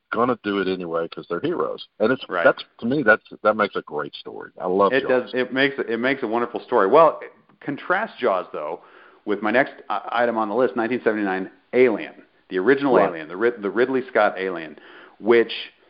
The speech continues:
Speaker 2: has a lot of the same elements, but there is not a hopeful adventure going on.
Speaker 1: <laughs>
Speaker 2: You know,
Speaker 1: It's
Speaker 2: all
Speaker 1: just, yeah, all, all this is about is, uh, Ripley needs to survive. I mean, that's,
Speaker 2: Yeah,
Speaker 1: that,
Speaker 2: all
Speaker 1: that's,
Speaker 2: attempts,
Speaker 1: that's
Speaker 2: all attempts to
Speaker 1: Yeah.
Speaker 2: band together and kill the thing are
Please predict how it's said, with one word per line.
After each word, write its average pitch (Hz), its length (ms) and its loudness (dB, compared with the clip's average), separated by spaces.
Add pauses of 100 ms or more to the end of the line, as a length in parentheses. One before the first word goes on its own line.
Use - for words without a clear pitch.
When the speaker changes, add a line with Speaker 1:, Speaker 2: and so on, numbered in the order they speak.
Speaker 2:
has 139 200 2
a 127 40 2
lot 147 220 2
of 185 60 -10
the 151 120 -8
same 147 200 0
elements, 117 480 -2 (480)
but 101 440 2
there 110 200 2
is 110 220 -2
not 123 300 2
a 120 120 6
hopeful 131 480 2
adventure 98 520 -2
going 85 300 -2
on. 87 180 0
Speaker 1:
<laughs> - 680 0
Speaker 2:
You 185 100 -6
know, 180 80 4
Speaker 1:
It's - 160 -2
Speaker 2:
all 131 340 2
Speaker 1:
just, 156 220 2 (580)
yeah, 143 120 4
all, 165 280 4
all 165 280 2
this 170 200 0
is 123 120 -6
about 117 320 2
is, 104 120 -6
uh, 113 160 -2
Ripley 117 360 0
needs 110 240 -4
to 95 120 -12
survive. 95 600 -2
I 90 80 -2
mean, 104 180 0
that's, 110 100 4
Speaker 2:
Yeah, 113 200 4
Speaker 1:
that, 98 80 4
Speaker 2:
all 156 180 6
Speaker 1:
that's, 143 120 2
Speaker 2:
attempts, 170 280 -2
Speaker 1:
that's 101 120 -6 (460)
Speaker 2:
all 135 200 4
attempts 147 300 -2
to 90 100 -4
Speaker 1:
Yeah. 90 80 2
Speaker 2:
band 127 160 0
together 113 320 0
and 104 100 -6
kill 113 160 0
the 104 120 -2
thing 101 220 -4
are 87 220 -6